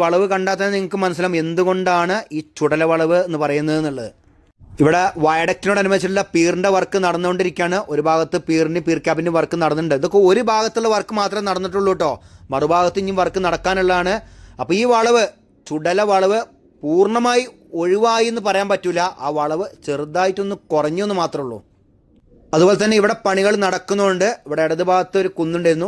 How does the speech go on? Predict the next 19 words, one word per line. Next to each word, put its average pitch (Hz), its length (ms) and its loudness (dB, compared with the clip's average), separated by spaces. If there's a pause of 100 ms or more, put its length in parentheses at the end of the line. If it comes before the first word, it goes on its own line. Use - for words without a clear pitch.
ഓ, 165 80 2 (100)
കുന്നിൻ്റെ 156 340 -2
അവിടെ 170 220 2
മണ്ണെടുത്ത് 156 520 -2 (200)
മാറ്റിയിട്ടുണ്ട് 151 480 0 (100)
ട്ടോ. 127 100 0 (500)
അതുപോലെ 131 260 0
തന്നെ 156 140 -2
ഇപ്പോൾ 156 100 2
ഇവിടെ 160 140 0
ചെറിയ 160 180 4
തോതിൽ 175 220 0
മണ്ണിടിച്ചിലും 170 480 0
സംഭവിച്ചിരിക്കുന്നു. 160 680 0
അതൊക്കെ 143 300 -4
ഈ 175 120 -2
മഴ 156 240 0 (180)
വന്നപ്പോഴുള്ള 165 560 -2
പ്രശ്നങ്ങളാണിത്. 160 720 0